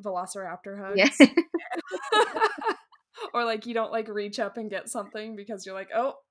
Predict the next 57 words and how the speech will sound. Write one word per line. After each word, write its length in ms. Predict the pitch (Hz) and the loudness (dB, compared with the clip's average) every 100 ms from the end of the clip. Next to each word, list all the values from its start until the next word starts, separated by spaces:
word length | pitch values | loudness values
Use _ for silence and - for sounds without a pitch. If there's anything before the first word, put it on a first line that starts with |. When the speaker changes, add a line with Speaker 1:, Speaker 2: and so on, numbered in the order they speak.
| _ | _
Speaker 1:
there's 240 | 165 196 233 | -10 -10 -8
that 200 | 247 269 | -8 -6
hair 200 | 294 311 | -6 -6
under 200 | 269 226 | -4 -4
there 180 | 220 202 | -2 2
and 120 | 196 | 4
Speaker 2:
Yeah. 20 | |
Speaker 1:
someone's 340 | 202 226 220 - | 6 4 2 -4
gonna 200 | 247 262 - _ | -8 -10 -14 _
see 60 | 262 | -4
it. 200 | 247 202 | -2 -4
It's 160 | 226 - | -8 -10
gonna 180 | 190 | -6
be 140 | 202 277 | -4 -4
scary." 720 | 277 330 311 311 269 269 - 359 | -4 -4 -4 -4 -2 -2 -4 -6
<laughs> 600 | 381 - 359 - - - _ | -8 -8 -12 -12 -18 -18 _
Speaker 2:
Yes. 560 | 185 185 170 165 165 - - | -8 -2 0 0 -4 -10 -8
Oh 200 | 185 180 | -4 -4
my 80 | 165 | -6
gosh, 360 | 160 151 - - | -6 -8 -8 -6
yes. 480 | 165 - - - _ | -4 -4 -6 -16 _
Yeah. 480 | 190 180 165 160 165 185 _ | 0 2 2 0 -4 -8 _
And 160 | 190 190 | -2 0
it's 160 | 190 | 0
just, 260 | - 196 - | -4 -6 -6
you 180 | 233 214 | -2 -2
know, 240 | 156 170 - | -2 -6 -2
sometimes 420 | 285 277 294 247 | 0 2 2 2
those 200 | 254 247 | 0 0
thoughts 260 | 196 190 | -2 -4
still 180 | - 196 | -2 -2
pop 240 | - 160 147 | 0 -4 -2
in 160 | 160 | -4
there, 260 | 165 160 160 | -2 -2 0
but 360 | 156 156 160 - _ _ _ _ _ - | 2 4 2 -2 _ _ _ _ _ -16
just, 140 | - | -8
you 140 | 247 247 | -4 -2
know, 100 | 220 | 0
who 120 | 311 285 | 2 2
cares? 440 | 165 151 160 165 | 2 0 0 0
And 140 | 190 220 | 0 0
how 160 | 247 247 | 0 2
often 300 | 214 214 202 | 0 -2 -2
are 60 | |
you 80 | 165 | -2
gonna 100 | 170 165 | -4 -4
see 200 | 151 147 | -4 -2
these 200 | 156 - | -2 -2
people 320 | 156 156 156 | -4 -2 -4
again, 360 | 151 156 156 | -4 -4 -2
you 100 | 165 | -4
know, 180 | 160 156 | -4 -4
most 280 | 160 147 - | -4 -6 -8
of 60 | - | -10
the 80 | 156 | -10
time? 560 | 165 175 160 160 160 | -12 -12 -8 -8 -8
And 200 | 160 165 | -10 -10